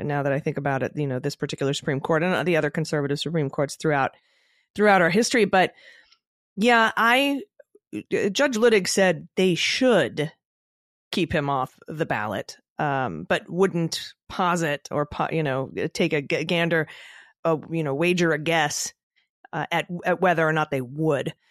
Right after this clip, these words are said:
Uh, I, I am in the camp that I don't think they will. I think that they'll find some way, some sort of technical textualist off-ramp to keep him on the ballot, uh, just 'cause that's how they do. Um, uh,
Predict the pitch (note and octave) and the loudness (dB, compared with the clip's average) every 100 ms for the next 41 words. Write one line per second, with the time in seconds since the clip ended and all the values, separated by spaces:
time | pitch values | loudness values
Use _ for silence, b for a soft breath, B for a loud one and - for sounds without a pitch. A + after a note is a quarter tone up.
0 | _ _ _ _ E3+ D#3+ - G3+ A3 - | _ _ _ _ -2 0 2 4 4 2
1 | G3 G3 A#3 A3+ G3 G3+ G#3 G3+ - G3+ | 2 4 4 2 2 0 2 0 0 0
2 | G#3 E3+ E3 E3+ E3 F#3+ F3+ E3+ E3 F3 | 0 0 0 0 0 -2 0 2 4 4
3 | E3 E3+ E3+ E3 D#3+ E3+ D#3+ - F3 F3 | 4 2 -2 -2 0 0 -2 -2 0 2
4 | F3+ F3+ - F#3 F3 F3 C#3+ D#3+ E3+ F#3 | 2 0 2 2 2 0 2 2 4 4
5 | G3 F#3 - F3+ F3+ F3+ D#3+ - - F#3 | 2 0 -2 0 0 2 0 -2 -4 -4
6 | - F#3+ F#3+ F#3 F3 E3 _ _ _ _ | -2 -2 2 4 4 0 _ _ _ _
7 | _ - - F3+ - - F#3+ F3 E3 D#3 | _ -10 -2 -2 -2 0 2 4 4 2
8 | - - E3 F3 - G3 G3 G#3+ - - | -2 0 2 2 2 2 2 0 -2 -10
9 | _ _ - D#3 F3+ E3 F3+ F#3 F#3+ G#3 | _ _ -4 -2 -2 -2 0 2 2 2
10 | G#3 G#3+ A#3 A#3+ _ _ _ _ _ D#3 | 2 2 2 0 _ _ _ _ _ -4
11 | D3 D3 - - D3 D#3 D3+ - - - | -2 -2 -4 -4 -2 -2 -2 -4 -6 -6
12 | - - D3+ C#3+ C#3+ C#3 B2+ C#3+ G#3+ A#3 | -10 -10 -6 -2 -2 0 0 2 2 0
13 | _ _ _ _ _ _ D#3+ D#3+ D#3 D#3 | _ _ _ _ _ _ 0 2 0 0
14 | - | -2